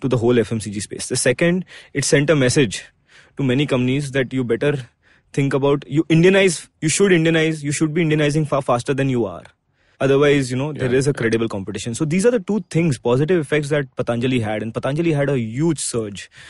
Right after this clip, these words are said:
Speaker 1: They were, they were, in two years, they had, they had a, almost a revenue of ten thousand crores. Um, however, they've not been able to sustain, because in
Speaker 2: Sure.
Speaker 1: India, because India being so vast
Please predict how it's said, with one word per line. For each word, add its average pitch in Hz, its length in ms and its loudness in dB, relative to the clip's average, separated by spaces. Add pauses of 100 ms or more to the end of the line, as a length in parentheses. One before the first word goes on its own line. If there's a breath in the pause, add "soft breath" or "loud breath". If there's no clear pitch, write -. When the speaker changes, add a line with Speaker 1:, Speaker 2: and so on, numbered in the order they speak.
(280 loud breath)
Speaker 1:
They 135 100 0
were, 135 220 2
they 127 100 -2
were, 127 160 0
in 135 160 -2
two 165 160 0
years, 147 340 2
they 127 140 2
had, 127 260 -2
they 120 80 0
had 123 200 -2
a, 123 100 -2
almost 127 400 -4
a 123 60 -2
revenue 123 380 -2
of 123 120 -4
ten 120 160 -2
thousand 117 300 -4
crores. 107 440 -8 (480 loud breath)
Um, 110 400 -6
however, 165 440 4 (440 soft breath)
they've 147 140 2
not 151 160 2
been 185 100 2
able 170 160 2
to 165 60 -2
sustain, 127 400 -2
because 135 260 0
in 151 60 2
Speaker 2:
Sure. 139 80 0
Speaker 1:
India, 143 320 2
because 127 260 -2
India 151 260 0
being 156 200 -2
so 156 300 0
vast 107 640 -2